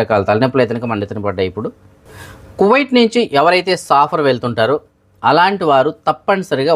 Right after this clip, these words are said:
వారి యొక్క బయోమెట్రిక్స్ని కంప్లీట్ చేస్తేనే ఇక్కడి నుంచి ఎగ్జిట్ అవ్వడానికి కుదురుతుందని చెప్పేసి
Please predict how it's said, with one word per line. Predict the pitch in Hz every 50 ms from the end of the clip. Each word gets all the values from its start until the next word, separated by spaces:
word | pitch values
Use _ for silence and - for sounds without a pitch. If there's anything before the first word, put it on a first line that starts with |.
| 131 131
వారి | 135 135 139
యొక్క | 135 - 143
బయోమెట్రిక్స్ని | 110 90 95 117 143 160 160 160 151 135 - 127 123 - - 151
కంప్లీట్ | - - 113 120 120 - 156 147 - - - 123
చేస్తేనే | 135 143 139 - 147 135 151 160 123 -
ఇక్కడి | - - 120
నుంచి | 135 139 - 117 101
ఎగ్జిట్ | 98 107 123 123 127
అవ్వడానికి | 113 110 110 110 113 104 156 180 202 - _
కుదురుతుందని | - 110 107 117 - - 117 117 110 104
చెప్పేసి | 104 101 - 123 - - 110 104